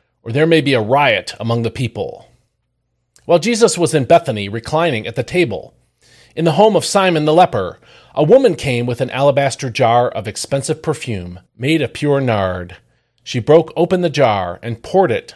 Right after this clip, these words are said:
on Jesus' head. Some of those present, however, expressed their indignation to one another. "Why this waste of perfume?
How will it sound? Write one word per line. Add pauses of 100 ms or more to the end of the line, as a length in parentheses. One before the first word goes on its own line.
on
Jesus'
head. (340)
Some
of
those
present,
however,
expressed (140)
their
indignation
to
one
another. (540)
"Why
this
waste
of
perfume?